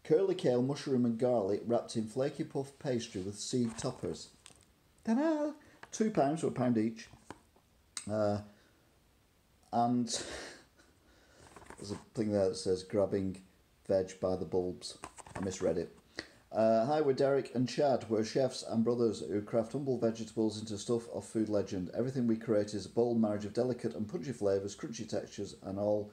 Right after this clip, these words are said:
with a knife-sharp attention to detail. We're proud graduates of the University of Common Sense who simply believe that eating more veg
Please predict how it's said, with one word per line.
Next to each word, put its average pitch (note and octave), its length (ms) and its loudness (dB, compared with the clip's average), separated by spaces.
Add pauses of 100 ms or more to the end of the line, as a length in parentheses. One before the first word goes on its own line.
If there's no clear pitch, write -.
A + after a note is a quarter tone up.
(140)
with G2 140 -6
a F#2+ 60 0
knife-sharp G#2 720 -2
attention F#2+ 400 -6
to F#2 100 -12
detail. C#3 540 2 (360)
We're - 60 -6
proud C3+ 380 2
graduates A#2 340 2
of F#2+ 40 -6
the A2+ 60 0
University B2 480 -2
of G2 120 -2
Common D#3 200 0
Sense G#2 380 0
who G#2 80 -12
simply A#2 320 -2
believe G2+ 280 0
that E2 120 -4
eating G#2+ 260 -4
more A2 160 2
veg F#2+ 300 0